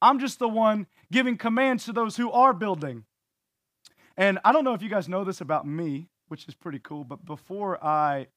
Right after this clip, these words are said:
was really serious about my faith and I went to college, or ended up dropping out because I did way too many drugs, I actually wanted to become an architect.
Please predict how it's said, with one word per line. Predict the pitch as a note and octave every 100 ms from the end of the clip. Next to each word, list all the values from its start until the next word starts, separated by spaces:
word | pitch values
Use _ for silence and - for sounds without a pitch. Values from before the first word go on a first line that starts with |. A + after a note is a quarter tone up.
| _
was | C#3+ C#3 A2+ - _ _ _ _ _ - _
really | D3 E3 C#3+ A#2+
serious | - E3 D3 C3
about | C3 C3+
my | C3+ B2+
faith | - C#3 C3+ _ C#3+
and | C3+
I | B2+
went | C3+ C3+
to |
college, | - E3 C#3 C3 - _ _ _ _ _ _ _ _ _
or | - G#3
ended | G3 F3+
up | C#3
dropping | E3+ E3 D#3
out | D#3+ C#3
because | D3 D#3+ C#3
I |
did | C3 D3+ C3 _
way | B2+ B2+ C#3+
too | D3+
many | C#3+ C3
drugs, | A2+ C3 C3 B2 -
I | F#3
actually | C#4+ C4 - G#3+ G3
wanted | D#3 D3+ G3 E3+
to | F3
become | D3+ - F#3 E3+
an | D3
architect. | D3 D3 - C3+ -